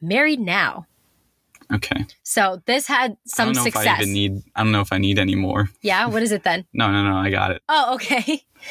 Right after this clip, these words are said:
Speaker 1: <laughs> Um, oh, so you don't want me to read?
Speaker 2: No, I just five stars, "Married Now."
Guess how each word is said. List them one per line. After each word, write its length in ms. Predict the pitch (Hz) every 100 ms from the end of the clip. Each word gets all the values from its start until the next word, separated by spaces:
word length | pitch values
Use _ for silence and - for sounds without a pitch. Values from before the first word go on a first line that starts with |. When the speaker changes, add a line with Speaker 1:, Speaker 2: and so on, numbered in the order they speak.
| -
Speaker 1:
<laughs> 400 | - - - -
Um, 480 | 226 214 196 185 202 - -
oh, 100 | 208
so 120 | 196
you 20 |
don't 120 | 190
want 100 | 185
me 40 | 180
to 60 |
read? 320 | 170 165 175 180 _ _ _ _ _ _
Speaker 2:
No, 260 | 139 131 104
I 120 | 104
just 200 | 104 107
five 240 | 110 101 95
stars, 300 | 104 98 104
"Married 360 | 98 - 101
Now." 300 | 95 - 95